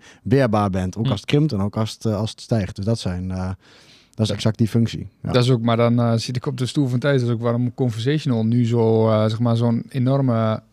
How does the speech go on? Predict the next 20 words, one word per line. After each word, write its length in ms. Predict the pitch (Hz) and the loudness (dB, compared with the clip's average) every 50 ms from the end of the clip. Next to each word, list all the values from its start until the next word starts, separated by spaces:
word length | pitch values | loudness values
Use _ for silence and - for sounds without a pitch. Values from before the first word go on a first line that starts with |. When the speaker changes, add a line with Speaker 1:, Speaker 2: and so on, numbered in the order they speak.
| _ _ - | _ _ -10
Speaker 3:
een, 160 | - 104 104 | -6 -6 -6
het 260 | 107 - - 135 - | -6 -6 -10 -10 -8
is 100 | 143 123 | -4 0
niet 200 | 139 143 143 123 | 2 2 2 2
een 160 | 113 110 104 | 0 0 0
hype. 300 | 117 143 139 113 120 - _ _ _ _ _ _ | 0 0 2 0 0 -2 _ _ _ _ _ _
Het 100 | - - | -6 -6
is 120 | 123 - | -6 -4
gewoon, 300 | - 123 123 123 127 131 | -4 -2 0 0 0 -2
Speaker 2:
Nee. 100 | - - 131 - - | -2 -4 -6 -8 -8
Speaker 3:
het 100 | - 143 | -6 -8
is 80 | 139 123 | -6 -4
gewoon 160 | 123 131 127 | -2 0 2
een 100 | 127 131 | 2 2
nieuwe, 260 | 139 143 143 135 135 131 | 4 4 2 2 0 -2
het 220 | 123 127 - - | -4 -6 -6 -4
is 120 | 131 131 127 | -4 -2 0
een 80 | 135 | 2
nieuwe 220 | 143 151 156 143 131 | 2 4 4 4 4
nu. 240 | 143 180 180 147 | 4 4 4 2